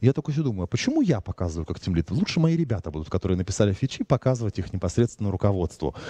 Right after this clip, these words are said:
И вот он вышел, показал фичу, Андреев ему похлопал, он такой: "О, боже мой, как классно, нифига себе, вот это да,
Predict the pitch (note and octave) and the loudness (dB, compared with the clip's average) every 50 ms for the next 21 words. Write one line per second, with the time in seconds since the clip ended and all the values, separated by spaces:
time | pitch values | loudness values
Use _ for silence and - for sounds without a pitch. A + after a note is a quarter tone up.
0 | - - - - - - - - _ _ _ - - F3 G3+ F#3+ G3 F#3+ F3+ F#3 | -12 -12 -12 -14 -16 -18 -20 -20 _ _ _ 2 2 2 4 4 2 2 2 2
1 | B3+ A#3 - D#3 B2+ - - - C#3+ D3 D3+ C#3+ - - D3+ - - G#3 G3+ - | 0 0 0 -2 -4 -2 -2 0 0 0 0 -2 -2 -6 -6 -2 -2 -2 -2 -2
2 | - - A2 G#2+ A2+ A#2+ C#3+ C#3 B2 A2+ - - C#3+ C#3 B2+ - C#3 - - D3+ | -2 -2 -2 0 2 2 2 2 2 0 -2 -2 -4 -2 -2 -2 -4 -2 -2 -2
3 | E3 D#3+ - C3 B2 B2+ C3 A2+ B2+ A#2+ - - - - - - - C3 C#3+ A#2 | -2 0 0 0 0 0 0 0 0 -2 -4 -8 -16 -16 -4 0 2 2 4 4
4 | C#3 C#3+ B2 C3 C#3 C3 A#2+ A#2+ - - - A2+ - C3 - - C#3+ D#3 D#3 D3+ | 2 2 2 2 2 2 2 2 2 2 0 0 0 0 -2 -4 -4 -2 -2 0
5 | - F3+ D3 E3 E3 D#3 - D#3 D3+ C#3+ D3+ F3+ F3 F3 C3 C3+ A#2+ G#2 | 0 2 2 2 2 0 -2 -6 -4 -2 0 2 0 0 0 0 -2 -4